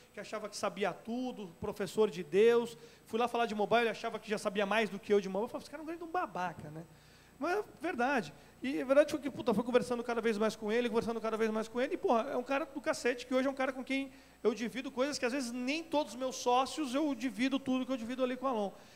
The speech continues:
Então, é, é fundamental achar esse cara, assim. E, eventualmente, é um cara que você achou um babaca um ano atrás, né? Não, não tem jeito. Mas é fundamental ter esse cara, assim. Tem que ter. Porque é o cara que, assim, pode até falar bobagem sobre o teu negócio, e vai falar bobagem porque não conhece, a princípio, tanto quanto você,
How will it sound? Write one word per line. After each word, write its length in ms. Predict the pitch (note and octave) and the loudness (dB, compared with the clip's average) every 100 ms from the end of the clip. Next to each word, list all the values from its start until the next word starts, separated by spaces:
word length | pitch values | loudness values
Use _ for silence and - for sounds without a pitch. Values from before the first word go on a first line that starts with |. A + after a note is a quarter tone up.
| - | -10
Então, 160 | C4 C4+ | -2 -2
é, 60 | |
é 120 | B3+ C#4 | -2 -4
fundamental 460 | D#4+ E4+ D#4 D4+ | -2 0 2 2
achar 140 | C#4+ D4 | 2 0
esse 140 | - | -2
cara, 360 | G#3+ G3+ F3 F3+ | 2 2 2 -4
assim. 340 | F#3 A#3 F#3+ - - - | -6 -4 -6 -10 -20 -12
E, 400 | B3+ C4 D#4 D#4+ | -8 -6 -6 -4
eventualmente, 440 | D#4+ C4 C4+ C#4 D4 | -4 2 2 2 0
é 20 | |
um 120 | D#4 | 0
cara 160 | - C4+ | 0 -2
que 60 | C#4 | -2
você 40 | |
achou 160 | C4+ C#4+ | -4 -2
um 20 | |
babaca 460 | C#4 A3 A#3 A#3+ | 2 4 2 2
um 100 | B3 | 0
ano 140 | A#3 A#3+ | 0 -2
atrás, 420 | A3 F#3 E3 - - | -2 -4 -4 -10 -8
né? 320 | F3+ G3 F#3 | -6 -6 -8
Não, 320 | F#3 F3+ E3+ F#3+ | -10 -14 -12 -6
não 40 | |
tem 160 | G#3 A3 | -4 -2
jeito. 180 | F#3 F#3+ | -2 0
Mas 120 | G3+ | 0
é 60 | |
fundamental 600 | A3+ C4 C4+ B3+ B3 G#3+ F3+ | 0 2 2 2 0 0 0
ter 80 | |
esse 120 | D#3+ - | -6 -10
cara, 240 | D3 D#3 | -12 -12
assim. 200 | E3 F3+ E3 - - | -14 -16 -16 -20 -8
Tem 160 | - A3+ | 0 0
que 80 | A3+ | 0
ter. 240 | F3 C#3+ - - - - | -8 -10 -12 -20 -20 -12
Porque 140 | - A3 | 0 2
é 20 | |
o 40 | |
cara 180 | A3 B3 | 4 2
que, 240 | B3 B3 A#3 | 2 0 -2
assim, 220 | A3+ G#3+ | -2 0
pode 180 | A#3+ A#3 | 2 2
até 100 | B3+ | 4
falar 200 | C4 A3+ | 4 4
bobagem 420 | A3+ G#3+ A3+ F#3 | 6 6 4 2
sobre 180 | - - | -8 -6
o 40 | |
teu 100 | G3 | -6
negócio, 380 | F3+ G3 G#3+ G3 | 2 4 4 6
e 20 | |
vai 160 | G#3 B3 | 6 6
falar 220 | G#3 F#3 | 2 0
bobagem 260 | F#3 G#3 | 0 -2
porque 160 | G3+ G3 | -2 -8
não 80 | F#3+ | -2
conhece, 640 | G3 F#3 A3 E3 - F3 | 2 4 4 2 -6 -10
a 60 | E3 | -10
princípio, 420 | F#3 F3+ G#3 - | -8 -8 -10 -12
tanto 220 | - F#3 | -12 -12
quanto 220 | - F3+ F#3 | -8 -8 -8
você, 340 | E3+ G3 | -6 -4